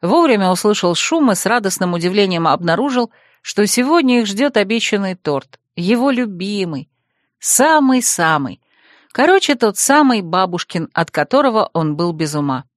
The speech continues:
Ради такого случая братик даже плюнул на сон и, глотая слюнки, охотно взялся мне помогать, собственноручно взбивая сливочный крем неудобной мешалкой. Но я на это не повелась,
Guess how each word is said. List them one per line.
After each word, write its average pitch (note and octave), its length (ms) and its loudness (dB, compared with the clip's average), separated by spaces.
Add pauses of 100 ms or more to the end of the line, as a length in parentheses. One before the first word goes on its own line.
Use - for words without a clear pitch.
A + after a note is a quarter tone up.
(1000)
Ради A3+ 320 2
такого A3 380 0
случая G#3 460 0
братик G3+ 440 0
даже F#3+ 380 2
плюнул F#3 480 2
на E3+ 160 0
сон C#4+ 300 2
и, F3 40 -2
глотая F3 420 0
слюнки, A#3+ 400 0
охотно E3+ 420 -2
взялся F#3 360 -2
мне E3 160 -2
помогать, E3+ 600 -2 (440)
собственноручно G#3 840 0
взбивая G3 460 2
сливочный F#3+ 520 0
крем A3 300 0
неудобной F3 480 -2
мешалкой. D#3 600 -4 (640)
Но C#4+ 420 4
я C#4 240 2
на E3+ 200 2
это D3+ 160 -4
не F3+ 120 -2
повелась, C4 640 -2